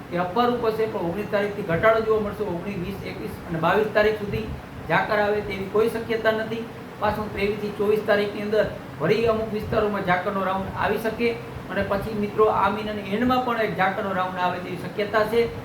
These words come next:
એટલે ત્રેવીસ થી સિત્તાવીસ વાળું માવઠું છે, એ ક્યાંક ને ક્યાંક આપણા માટે એક રાહતના સમાચાર અત્યારે જોઈ તો રાહતના સમાચાર કહી શકાય કે આપણા ઉપર જે આપણે શંકા હતી મિત્રો, એ માવઠાથી કદાચ આપણે રાહત મળી શકે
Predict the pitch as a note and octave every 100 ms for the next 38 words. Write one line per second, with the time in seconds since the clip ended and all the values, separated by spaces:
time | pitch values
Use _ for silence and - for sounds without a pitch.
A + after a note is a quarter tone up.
0 | - - G3 G3 G3+ G#3+ G#3 G3 G3 A3+
1 | A3 A3+ A3 G#3 G#3 G#3+ G#3 A3 G#3+ -
2 | - G3+ A#3+ A#3+ G#3 G#3 G#3 G#3 G#3 F#3+
3 | F#3+ G3+ G3 - G3+ E3 F3 F3+ G3+ F#3+
4 | F#3+ G3 F#3+ F#3+ F3 F#3+ G3+ E3+ G#3 A3
5 | E3 - - - F3 E3+ F#3 G#3+ G3+ F#3
6 | G3+ G#3 G3+ G3 F3+ G#3 - - G#3+ F#3
7 | - - - F3+ F3+ G#3 G3 G3+ G3+ F3+
8 | G3+ F#3 F#3+ G3 F3+ F3+ G#3+ G#3+ G#3+ A3
9 | G3+ - E3+ - - - - G3 G3 G3
10 | G3 G3 G3+ G3 G3 G3+ - - E3 A3+
11 | G3+ F3 E3+ E3 D#3 F3 F3 F3 G3+